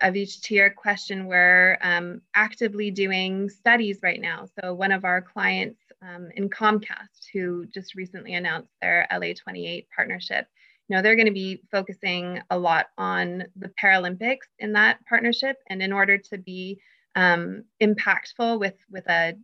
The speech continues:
long runway that they have to L A twenty-eight, they need to understand what a disabled community needs of them. So they're going to be going to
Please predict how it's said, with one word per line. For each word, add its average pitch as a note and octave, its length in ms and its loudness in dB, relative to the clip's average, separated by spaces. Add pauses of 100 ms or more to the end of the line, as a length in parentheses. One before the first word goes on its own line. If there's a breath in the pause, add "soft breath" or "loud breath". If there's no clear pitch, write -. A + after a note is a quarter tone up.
(140)
long G3 380 4
runway G3 400 2
that - 180 -2
they F#3+ 80 0
have F3+ 320 -4
to - 160 -4
L G3+ 80 -2
A G3+ 100 -4
twenty-eight, A3+ 580 -4 (400 soft breath)
they G3+ 120 2
need G3 220 0
to - 120 0
understand F3 720 0
what F3 380 2
a F#3 100 -2
disabled F3+ 460 -6
community F3 500 -12
needs E3 400 -16 (140)
of E3+ 200 -10
them. E3+ 320 -4
So G3+ 180 -20
they're F#3 260 2
going F#3 200 -6
to F3+ 60 -10
be F#3 140 -12
going F3 300 -6
to F3+ 60 -16